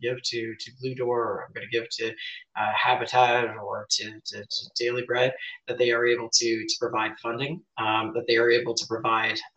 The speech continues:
uh, talent in terms of their, uh, their, their time with the organization.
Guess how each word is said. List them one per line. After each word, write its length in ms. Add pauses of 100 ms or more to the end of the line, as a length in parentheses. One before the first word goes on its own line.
uh, 220
talent 420
in 100
terms 300
of 100
their, 420
uh, 140 (100)
their, 340
their 140 (180)
time 300 (340)
with 220
the 100
organization. 880